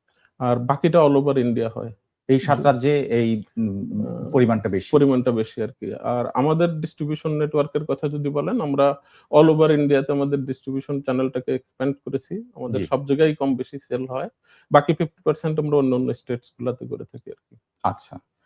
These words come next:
Speaker 2: আহ, ক্ষতির, আহ, দিকটা আমি একটু পরে আসছি। আমাদের সঙ্গে আছেন অনলাইনে যুক্ত হয়ে, আহ, চট্টগ্রাম থেকে যুক্ত হয়েছেন বিশেষ প্রতিবেদক মাসুদ মিলাদ। উম, তার সাথে আমরা একটু পরে যুক্ত হব। ও, আমরা আপনার কাছে আরেকটি বিষয় জানতে চাই যে এই যে নিষেধাজ্ঞার যে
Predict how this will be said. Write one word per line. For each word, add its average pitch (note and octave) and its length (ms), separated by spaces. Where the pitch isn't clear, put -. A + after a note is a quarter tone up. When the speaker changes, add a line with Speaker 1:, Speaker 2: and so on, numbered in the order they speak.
Speaker 2:
আহ, F#2+ 240
ক্ষতির, F3 520
আহ, C3 100
দিকটা C#3 300
আমি C#3 140
একটু C#3+ 180
পরে C#3 240
আসছি। C#3 200
আমাদের C#3 220
সঙ্গে C#3 280
আছেন C3 340
অনলাইনে C3+ 520
যুক্ত A#2+ 240
হয়ে, B2+ 240
আহ, A2+ 320
চট্টগ্রাম A#2+ 360
থেকে A#2 160
যুক্ত A2 200
হয়েছেন A2 380
বিশেষ G#2 280
প্রতিবেদক G2+ 420
মাসুদ A2 240
মিলাদ। C3 240
উম, B2+ 380
তার C3 120
সাথে D3 260
আমরা C3+ 180
একটু C3 160
পরে C3+ 160
যুক্ত D#3 220
হব। D3 340
ও, A2 520
আমরা D3 640
আপনার E3 300
কাছে F3+ 180
আরেকটি F3 200
বিষয় F3 220
জানতে E3+ 220
চাই A#3 220
যে C#3 260
এই F3+ 160
যে G3+ 120
নিষেধাজ্ঞার F3+ 560
যে E3 200